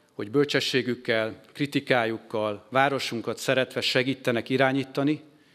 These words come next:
és építeni közös otthonunkat. És tisztelt képviselőtársaim! Kezünkben tehát a toll, amivel a városunk történelmének következő fejezeteit írjuk. A következő öt évben pedig gondoskodnunk kell arról,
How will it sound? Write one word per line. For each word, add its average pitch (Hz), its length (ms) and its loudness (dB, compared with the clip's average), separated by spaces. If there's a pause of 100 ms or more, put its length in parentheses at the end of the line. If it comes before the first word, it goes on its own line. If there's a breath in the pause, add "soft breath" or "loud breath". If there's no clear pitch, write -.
(200 soft breath)
és 110 300 -2
építeni 104 800 -2
közös 107 400 -6
otthonunkat. 95 640 -10 (1000 soft breath)
És - 100 -16
tisztelt 123 520 -2
képviselőtársaim! 98 1040 -8 (880 soft breath)
Kezünkben 127 540 2
tehát 117 360 -2
a 117 120 -2
toll, 123 380 -2 (320 loud breath)
amivel 113 340 -4
a 113 60 0
városunk 123 520 0
történelmének 117 1000 0 (460 soft breath)
következő 113 600 2
fejezeteit 104 680 -4
írjuk. 95 420 -8 (640 soft breath)
A - 80 -12
következő 143 580 2
öt 147 200 0
évben 135 400 4
pedig 135 320 0
gondoskodnunk 123 760 2
kell 113 200 0
arról, 139 640 0